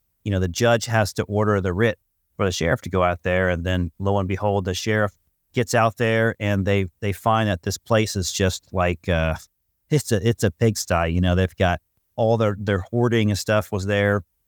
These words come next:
and they ended up having, like, s-, you know, two or three dumpsters, large dumpsters full of stuff that they got rid of in this house.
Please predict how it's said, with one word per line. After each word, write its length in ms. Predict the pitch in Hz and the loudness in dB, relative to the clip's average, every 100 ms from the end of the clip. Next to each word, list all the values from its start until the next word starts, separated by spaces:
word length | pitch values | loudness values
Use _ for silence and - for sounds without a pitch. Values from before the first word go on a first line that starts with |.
| _ _ | _ _
and 180 | 92 98 | -4 0
they 160 | 120 123 | 2 2
ended 180 | 113 | 2
up 140 | 107 101 | 0 0
having, 280 | 110 107 101 | 0 2 2
like, 200 | 92 - | 0 -2
s-, 180 | - - | -14 -8
you 120 | 101 | -4
know, 200 | 98 95 - _ _ | -4 -6 -10 _ _
two 160 | - | 2
or 60 | 139 | 2
three 240 | - 127 | 2 0
dumpsters, 680 | 92 95 107 - 101 90 90 | 2 2 0 0 0 0 0
large 300 | 101 107 95 | 2 2 2
dumpsters 440 | 101 101 - 90 | -2 -2 0 -4
full 240 | - 95 90 | -2 -2 0
of 80 | 82 - | -2 -10
stuff 280 | - - 98 | -4 0 0
that 100 | 90 | 0
they 100 | 92 | -4
got 120 | 80 | -2
rid 160 | 95 92 | -2 0
of 80 | |
in 100 | 85 | 0
this 140 | 80 78 | -2 -2
house. 360 | 120 104 87 | 2 2 0